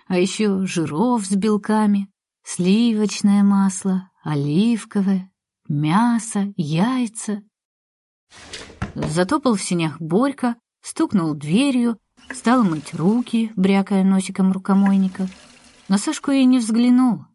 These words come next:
даже не улыбнулся. Она смутилась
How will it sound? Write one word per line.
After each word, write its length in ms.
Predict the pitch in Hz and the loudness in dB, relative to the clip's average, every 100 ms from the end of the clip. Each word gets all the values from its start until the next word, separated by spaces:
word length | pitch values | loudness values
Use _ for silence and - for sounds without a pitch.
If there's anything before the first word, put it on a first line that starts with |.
| _ | _
даже 280 | 190 190 196 | 0 2 4
не 140 | 208 208 | 4 4
улыбнулся. 800 | 214 196 208 226 160 - 120 - _ _ _ _ _ _ - | 2 2 4 2 0 -6 -16 -20 _ _ _ _ _ _ -4
Она 320 | 165 170 160 | -2 0 -2
смутилась 840 | - 160 151 - 208 233 240 - | -4 -4 -4 -2 0 0 -2 -8